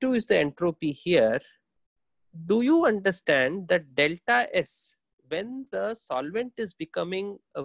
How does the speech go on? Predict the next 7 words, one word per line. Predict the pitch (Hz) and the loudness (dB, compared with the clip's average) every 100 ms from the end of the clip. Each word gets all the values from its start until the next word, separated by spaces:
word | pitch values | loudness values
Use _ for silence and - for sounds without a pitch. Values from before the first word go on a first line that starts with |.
| 127 | -6
vapor, | 127 127 - 202 - _ _ _ _ _ _ _ | -2 0 2 2 0 _ _ _ _ _ _ _
is | 190 202 - - _ _ _ _ _ _ - | 0 0 -2 -18 _ _ _ _ _ _ -2
S | 170 - - - | -2 -4 -16 -6
two | 247 254 - _ | -6 -6 -12 _
minus | - 139 147 160 175 190 - - | -6 0 0 0 -2 -6 -6 -8
S | 147 - | -6 -6
one? | 160 | -6